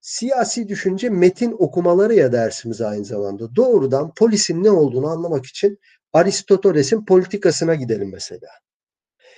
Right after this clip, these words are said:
Yani politikada polise dair, bütün kitap zaten polisle, politeia ile ilgili.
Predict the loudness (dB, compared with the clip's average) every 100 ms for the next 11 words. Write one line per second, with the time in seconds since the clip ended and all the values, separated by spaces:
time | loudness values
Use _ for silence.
0 | _ _ _ _ 2 2 0 -2 0 0
1 | 0 -8 -2 0 2 2 2 -2 _ -4
2 | 0 0 0 0 2 2 2 -2 -4 -2
3 | -2 -2 -2 -2 0 -2 -2 -6 -6 -8
4 | -8 -10 -10 -6 -4 -4 -2 -2 0 0
5 | -2 -6 -8 -12